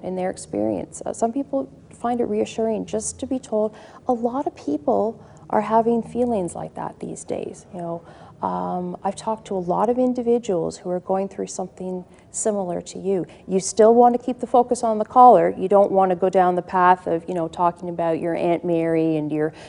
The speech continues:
cousin and your next door neighbor. But just in a general sense,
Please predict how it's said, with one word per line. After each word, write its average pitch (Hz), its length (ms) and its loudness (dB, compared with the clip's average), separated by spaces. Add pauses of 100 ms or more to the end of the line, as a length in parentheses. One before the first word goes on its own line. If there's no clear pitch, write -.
cousin 180 320 2
and 170 120 0
your 160 100 0
next 170 320 -4
door 165 160 -4
neighbor. 165 340 -4
But - 220 -4
just 294 220 -2
in 220 120 -2
a 202 80 0
general 196 340 -2
sense, - 320 -10